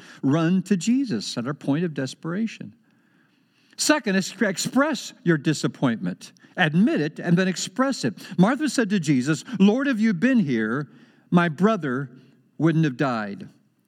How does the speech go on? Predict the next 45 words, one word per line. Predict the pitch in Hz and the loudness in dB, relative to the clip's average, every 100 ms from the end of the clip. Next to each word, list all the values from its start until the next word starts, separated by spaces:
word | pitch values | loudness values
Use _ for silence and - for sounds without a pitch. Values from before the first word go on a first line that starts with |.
| _ _ _ _ _ _ _ _ - - _ _ _ _ _ | _ _ _ _ _ _ _ _ -20 -20 _ _ _ _ _
Her | 185 | 2
grief | 180 233 233 | 4 2 2
was | 196 175 147 | 0 -2 2
mixed | 160 170 - - | 2 2 -2 -2
with | 143 - | 0 0
this | 139 - | -2 -2
frustration, | - 196 180 - 170 190 190 135 131 | -2 0 0 -6 0 0 0 2 2
not | 143 185 | 2 0
understanding | 165 185 170 156 - 202 208 160 135 123 | 0 0 2 0 -2 0 2 2 2 0
why | 147 170 196 | -2 -2 -2
Jesus | 151 139 135 156 | -2 -2 -2 -4
didn't | 151 143 147 | -6 -4 -2
show | 131 208 | -2 -2
up. | 170 - 175 | -4 -6 -6
"Lord, | 156 170 190 | -2 0 0
where | 170 180 | -2 -2
were | 180 262 | 0 0
you?" | 233 123 180 - | 0 0 -2 0
Have | 190 | 0
you | 202 | 2
ever | 277 320 | 0 -2
cried | - 247 254 | -2 -2 -2
at | 254 | -4
that | 277 285 | -4 -4
out | 269 - | -4 -4
to | |
God? | 233 240 285 254 _ _ _ _ _ _ _ _ _ _ _ _ - | -4 -4 -4 -10 _ _ _ _ _ _ _ _ _ _ _ _ 0
"God, | 214 254 | 0 2
when | 240 | 0
I | |
was | 294 233 | 0 -2
being | 165 214 180 | 0 2 2
abused | 139 160 208 180 | 0 0 2 0
as | 135 | 0
a | 131 | -2
child, | - - 175 127 113 117 | -2 -2 -2 -2 -4 -2
where | 202 | 0
were | 202 185 | 0 0
you?" | 175 113 87 | 0 -2 -4
In | - - _ _ _ _ _ _ _ _ | -8 -20 _ _ _ _ _ _ _ _
fact, | - 160 | -8 -2
people | 170 165 165 | -2 0 -2
ask | 185 - | -4 -2
me | 110 | -2
that. | 92 - | -2 -6